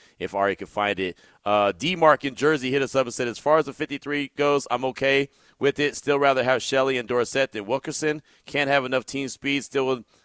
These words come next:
like an upgrade in our linebacking room. That could be a weakness," as D-Mark in Jersey. And as far as Dorsett goes, I, I, I liked him, but if you've seen what he's done the last couple years, it hasn't been a whole lot.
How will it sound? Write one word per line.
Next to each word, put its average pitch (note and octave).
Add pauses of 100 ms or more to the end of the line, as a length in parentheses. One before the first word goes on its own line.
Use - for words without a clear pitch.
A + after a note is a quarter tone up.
(140)
like A#2+
an A#2+
upgrade B2
in A2
our A2
linebacking G#2+ (280)
room. G#2+ (120)
That G#2+
could A#2+
be A2+
a A2+
weakness," G#2
as F#2+
D-Mark A#2
in G2+
Jersey. C3
And G#2 (400)
as A#2
far A3+
as G3+
Dorsett D#3
goes, G#2+ (360)
I, C#3+
I, E3+
I -
liked F#3
him, G#2 (280)
but D3+
if B2
you've D3+
seen G#3+
what F#3
he's D#3
done C3+ (180)
the B2
last C#3
couple C#3
years, A2+ (220)
it B2
hasn't G3
been F#3
a B2
whole D3
lot. A#2